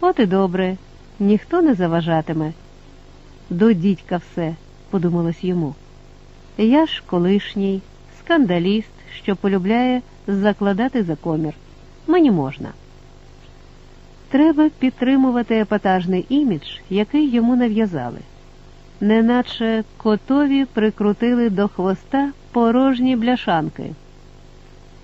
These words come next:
Симон витяг із кишені гроші,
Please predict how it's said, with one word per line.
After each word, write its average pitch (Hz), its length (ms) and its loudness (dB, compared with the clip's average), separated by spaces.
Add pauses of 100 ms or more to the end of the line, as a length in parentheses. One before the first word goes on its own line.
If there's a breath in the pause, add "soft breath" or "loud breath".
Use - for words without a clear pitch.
(840)
Симон 311 420 4
витяг 208 500 0
із 208 180 0
кишені 190 520 -2
гроші, 160 640 -4